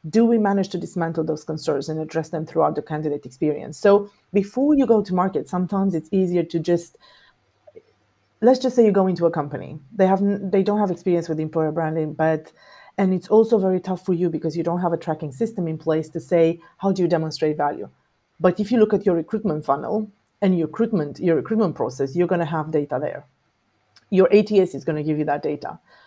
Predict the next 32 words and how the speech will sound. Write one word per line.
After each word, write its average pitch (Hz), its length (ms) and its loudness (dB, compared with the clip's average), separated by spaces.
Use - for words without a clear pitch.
So 175 160 2
look 214 300 6
there 180 420 2
and 185 180 -2
figure 233 320 4
there 208 220 4
and 185 200 0
start 208 360 2
with 180 100 2
that. 117 300 -4
Say, 185 220 0
Look, - 340 2
before 233 240 4
we 269 100 2
go 214 140 2
external, 170 600 0
let's 196 220 -2
not, 208 300 -4
you, 190 140 0
you 170 320 -6
know, 127 120 -8
let's 190 200 -2
not, 190 240 -2
let's 202 200 0
not 233 180 -2
be 196 160 0
so, 175 320 0
so, 175 300 -2
so 214 160 8
courageous 175 520 -2
up 175 160 -6
first. 127 380 -2